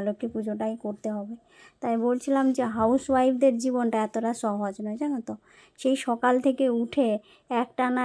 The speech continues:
একবারে, উম, কোনো বিশ্রাম নেই, কিছু না, সেই ঘড়ির কাঁটার মতো চলতেই থাকো সেই রাত দশটা পর্যন্ত। তো এই জন্য বললাম সংসারের সমস্ত কিছু দায়িত্ব এত আমাদেরকে নিষ্ঠা সহকারে পালন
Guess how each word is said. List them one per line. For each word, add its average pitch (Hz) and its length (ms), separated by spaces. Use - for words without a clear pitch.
একবারে, 233 440
উম, 240 240
কোনো 240 240
বিশ্রাম 240 480
নেই, 240 180
কিছু 254 240
না, 240 200
সেই 240 220
ঘড়ির 233 300
কাঁটার 226 320
মতো 226 280
চলতেই 233 440
থাকো 226 340
সেই 226 200
রাত 208 200
দশটা 202 360
পর্যন্ত। 202 380
তো 262 100
এই 233 160
জন্য 254 260
বললাম 247 360
সংসারের 240 520
সমস্ত 240 380
কিছু 262 260
দায়িত্ব 226 360
এত 226 220
আমাদেরকে 240 560
নিষ্ঠা 233 380
সহকারে 233 420
পালন 220 280